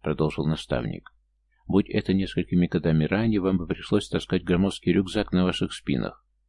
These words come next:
Как можно догадаться, это устройство обладает двумя главными функциями: остановка времени и перемещение в прошлое.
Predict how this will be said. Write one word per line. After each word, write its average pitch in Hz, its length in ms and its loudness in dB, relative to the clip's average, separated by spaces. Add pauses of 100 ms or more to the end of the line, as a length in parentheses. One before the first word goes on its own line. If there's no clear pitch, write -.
(520)
Как - 220 -4
можно 92 280 2
догадаться, 85 640 0
это 82 140 0
устройство 90 500 -2
обладает 85 380 0
двумя 87 260 2
главными 90 440 2
функциями: 65 760 0 (100)
остановка 78 640 0
времени 98 560 2
и - 140 0
перемещение 85 760 2
в - 80 -14
прошлое. - 580 -6